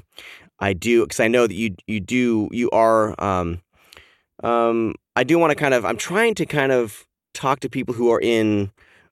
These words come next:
who are artistic and who are pursuing and who have used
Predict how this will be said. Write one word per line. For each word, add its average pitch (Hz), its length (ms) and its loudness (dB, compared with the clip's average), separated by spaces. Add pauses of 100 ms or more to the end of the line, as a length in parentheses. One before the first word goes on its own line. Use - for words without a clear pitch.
(100)
who 113 140 0
are 113 160 2
artistic - 720 -4
and 113 120 -4
who 113 180 0
are 104 340 4 (120)
pursuing 117 720 0
and 104 120 -2
who 117 140 0
have 101 120 0
used 107 260 -2